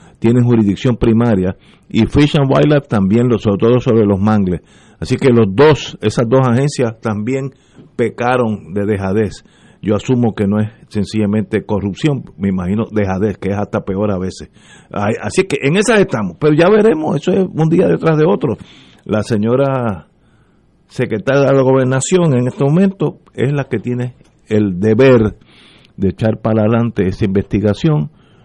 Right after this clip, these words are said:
Eh, bus-, tiene la fuerza de choque, tiene la Guardia Nacional, tiene expertos ingenieros, tiene todo. Veamos cuando choque con el primer intocable, que me imagino,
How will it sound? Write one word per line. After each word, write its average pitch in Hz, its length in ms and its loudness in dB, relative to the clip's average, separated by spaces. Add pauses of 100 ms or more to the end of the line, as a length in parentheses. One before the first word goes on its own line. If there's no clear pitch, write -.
(180)
Eh, 92 160 0 (460)
bus-, 87 220 -10 (200)
tiene 107 240 2
la 98 120 0
fuerza 104 300 -2
de 87 80 0
choque, 147 320 0
tiene 101 200 0
la 98 40 0
Guardia 95 280 -2
Nacional, 110 540 -2
tiene 113 220 0
expertos 110 500 0
ingenieros, 127 560 2 (320)
tiene 139 280 2
todo. 170 520 4 (500)
Veamos 123 520 2
cuando 107 320 0
choque 131 340 0
con 107 180 0
el 95 80 0
primer 107 600 0
intocable, 95 880 0
que 92 100 -2
me 95 120 2
imagino, 107 500 0